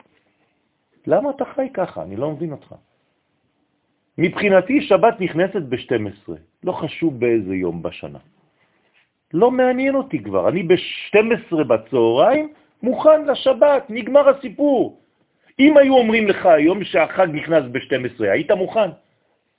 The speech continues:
יפה, אז אני קבעתי לעצמי שמבחינתי הכל מתחיל בשתים עשרה,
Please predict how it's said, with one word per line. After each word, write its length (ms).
יפה, 260
אז 180
אני 180
קבעתי 400
לעצמי 500
שמבחינתי 840
הכל 220
מתחיל 320
בשתים 380
עשרה, 260